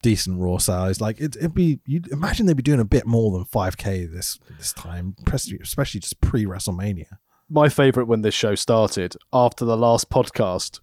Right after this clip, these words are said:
Speaker 2: we did, so that we'd been the seventeenth of February edition of Raw, and we both went, "Ah, it's a real shame. We're never gonna have Vince on commentary again. It's a real shame. It's a transition to Lawler and
Speaker 1: <laughs>
Speaker 2: King.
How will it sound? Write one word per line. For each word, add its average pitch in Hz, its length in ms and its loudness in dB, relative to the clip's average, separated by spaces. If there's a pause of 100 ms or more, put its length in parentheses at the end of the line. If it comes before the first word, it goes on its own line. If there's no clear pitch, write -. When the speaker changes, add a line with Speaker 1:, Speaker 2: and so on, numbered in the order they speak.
Speaker 2:
we 117 140 0
did, 101 380 -2
so 113 200 0
that 107 60 -2
we'd 110 140 -4
been 107 160 -4
the 104 80 -2
seventeenth 113 520 0
of 104 140 0
February 104 440 0
edition 101 380 -4
of 95 160 -6
Raw, 95 260 0
and 107 80 -4
we 117 80 0
both 123 200 2
went, 131 180 0 (120)
"Ah, 147 180 6
it's 151 160 2
a 147 40 0
real 147 200 6
shame. 107 540 2
We're 147 100 4
never 151 220 4
gonna 139 160 4
have 123 160 2
Vince 123 260 0
on 117 100 0
commentary 107 440 -2
again. 110 240 0
It's 117 120 -4
a 117 40 -2
real 135 240 4
shame. 120 260 2
It's 113 100 -4
a 110 60 -6
transition 131 520 2
to 123 100 2
Lawler 131 480 6
and 123 120 -2
Speaker 1:
<laughs> - 0 -
Speaker 2:
King. 104 360 -4